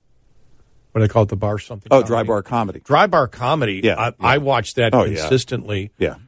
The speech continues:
Speaker 1: Brad Upton, I'm the biggest fan of Brad
Speaker 2: Oh.
Speaker 1: Upton. And I know Bar-,
Speaker 2: Yeah, yeah, yeah.
Speaker 1: oh, what's his name? Barghese. I can't think of his name now.
Speaker 2: Uh, Nate Bargatze.
Speaker 1: Bargatze.
Speaker 2: Mm-hmm.
Speaker 1: Yeah, I like
Speaker 2: Mm-hmm.
Speaker 1: him too.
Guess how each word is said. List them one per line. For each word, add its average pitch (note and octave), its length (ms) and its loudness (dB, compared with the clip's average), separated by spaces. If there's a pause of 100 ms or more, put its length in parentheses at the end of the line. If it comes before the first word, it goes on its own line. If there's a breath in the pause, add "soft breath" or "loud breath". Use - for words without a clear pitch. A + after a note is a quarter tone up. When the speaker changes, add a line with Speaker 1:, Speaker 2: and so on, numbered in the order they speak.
(100)
Speaker 1:
Brad C3+ 440 4
Upton, A#2+ 340 -2
I'm G#2 160 -4
the G2+ 80 -6
biggest A#2 380 0
fan A2 240 -4
of F2+ 100 -10
Brad A2 220 -2
Speaker 2:
Oh. G2+ 180 4
Speaker 1:
Upton. G2+ 220 -10
And G2+ 120 -12
I G#2 60 -8
know A2 200 -2
Bar-, G2+ 260 0
Speaker 2:
Yeah, D#2+ 60 -4
yeah, C#2+ 160 -10 (100)
yeah. - 80 -20
Speaker 1:
oh, A#2+ 80 0
what's A#2+ 180 2
his A2+ 140 -6
name? A#2 320 0 (600)
Barghese. A2 680 4
I G2 60 2
can't A2 180 -8
think G#2+ 100 -10
of G#2+ 40 -14
his G2 120 -14
name A2 180 -12
now. A2+ 80 -10
Speaker 2:
Uh, A#2 260 2
Nate C#3 280 -2
Bargatze. A#2 500 -2
Speaker 1:
Bargatze. C3 600 2
Speaker 2:
Mm-hmm. G2+ 200 -4
Speaker 1:
Yeah, G2 280 0
I A2 80 -2
like A2 200 4
Speaker 2:
Mm-hmm. A2+ 80 -2
Speaker 1:
him G#2 100 -4
too. F#2 260 -12